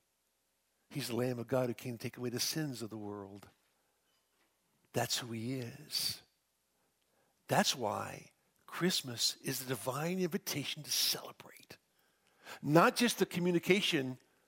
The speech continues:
the communication of unspeakable joy, but the expression of unbelievable mystery.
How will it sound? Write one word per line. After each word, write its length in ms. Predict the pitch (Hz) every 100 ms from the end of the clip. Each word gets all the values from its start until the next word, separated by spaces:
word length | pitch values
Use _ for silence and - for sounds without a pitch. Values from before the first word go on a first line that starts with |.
| _ _ _ _ _ _ _ _
the 80 | -
communication 640 | - 165 170 151 165 180 156
of 100 | 139
unspeakable 720 | 139 131 - - 190 139 123
joy, 480 | - 156 180 92 - 135 _ _ _ _ _ _ _ _ _ - - - -
but 100 | -
the 140 | 139
expression 680 | 127 - - 180 185 - 131
of 160 | 107 -
unbelievable 840 | 143 139 135 113 120 147 160 156 156
mystery. 760 | 120 120 117 - - - -